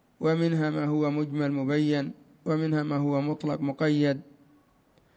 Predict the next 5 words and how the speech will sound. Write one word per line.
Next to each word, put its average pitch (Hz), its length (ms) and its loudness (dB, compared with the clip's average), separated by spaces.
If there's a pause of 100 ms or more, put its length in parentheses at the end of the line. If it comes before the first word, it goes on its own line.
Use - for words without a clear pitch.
(260)
ومنها 156 420 2
ما 151 180 0
هو 151 200 2
عام 147 520 2
مخصص، 143 680 -2